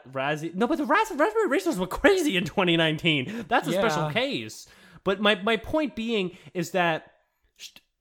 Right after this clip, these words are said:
Speaker 1: overall strong consistency can win if it's very extreme, where it's not just eight events they got fourth and the rest they kind of stratified the pack.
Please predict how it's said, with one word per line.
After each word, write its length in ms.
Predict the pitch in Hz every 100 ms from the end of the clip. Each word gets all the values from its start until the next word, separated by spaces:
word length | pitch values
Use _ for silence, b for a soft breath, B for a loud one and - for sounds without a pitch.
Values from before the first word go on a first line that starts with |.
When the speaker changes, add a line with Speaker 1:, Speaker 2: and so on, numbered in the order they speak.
| -
Speaker 1:
overall 680 | 202 254 254 254 226 214 202
strong 640 | - - 185 185 185 180 180
consistency 1040 | 165 - 170 160 - 185 - 196 196 190 b -
can 400 | - 208 202 165
win 340 | 175 180 190 185
if 180 | 160
it's 220 | 156 127 131
very 680 | 127 120 160 175 165 156
extreme, 720 | 139 - - 147 139 104 85 - _ b b b
where 220 | 151 175
it's 160 | 170 175
not 200 | 196 208
just 220 | 208 185 -
eight 180 | 165 160
events 320 | 143 147 139
they 140 | 147
got 260 | 135 131 -
fourth 360 | 147 135 127 139
and 180 | 131
the 60 | 127
rest 260 | 135 127 135
they 60 |
kind 260 | - 135 123
of 100 | 117
stratified 560 | - 131 123 - 117
the 60 | 104
pack. 460 | - 127 110 -